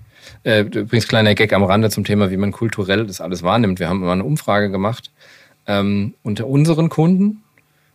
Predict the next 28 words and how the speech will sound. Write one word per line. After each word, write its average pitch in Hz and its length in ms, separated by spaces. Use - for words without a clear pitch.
ähm, 104 280
wen 110 140
sie 120 100
für 117 100
die 110 100
fairste 120 500
Marke 101 460
halten. 67 380
Und 98 160
die 110 120
Antwort 120 460
war 117 400
Chibo. 80 580
Weil 90 160
die 92 100
Sachen 104 300
sind 87 300
billig 156 360
und 101 160
die 87 100
halten 156 320
lange, 73 420
das - 220
ist 101 160
für - 200
mich 104 300
am 113 140
fairsten. - 600